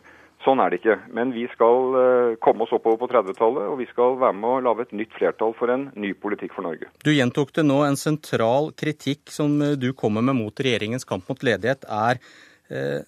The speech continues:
Speaker 2: skatteletten til de rikeste. Eh, det var vel med på å løfte dere over førti prosent etter forslaget til statsbudsjett for litt over et år siden. Men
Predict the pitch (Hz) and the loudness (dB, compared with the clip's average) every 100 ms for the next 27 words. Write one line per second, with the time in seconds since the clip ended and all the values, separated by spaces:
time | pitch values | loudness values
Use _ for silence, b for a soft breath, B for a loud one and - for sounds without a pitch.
0 | - - 170 139 110 - 131 117 107 131 | -14 -2 -2 0 -4 -2 -4 -4 -2 -2
1 | 117 - 98 - 123 135 - 147 135 135 | -2 -6 -10 -2 0 0 -4 -8 -6 -4
2 | 135 135 120 131 127 131 110 139 139 - | -2 -4 -2 0 0 0 -2 -2 -4 -4
3 | 110 107 123 120 117 - 117 120 123 117 | -6 -2 -2 -2 -6 -6 -8 -6 -6 -4
4 | 117 123 131 - 104 101 101 120 - 98 | -6 -6 -6 -8 -8 -8 -8 -10 -6 -8
5 | 95 - 110 131 - 131 127 - 110 127 | -8 -12 -8 -8 -6 -10 -10 -6 -6 -6
6 | 147 110 - 151 196 165 | -6 -6 -4 -4 0 0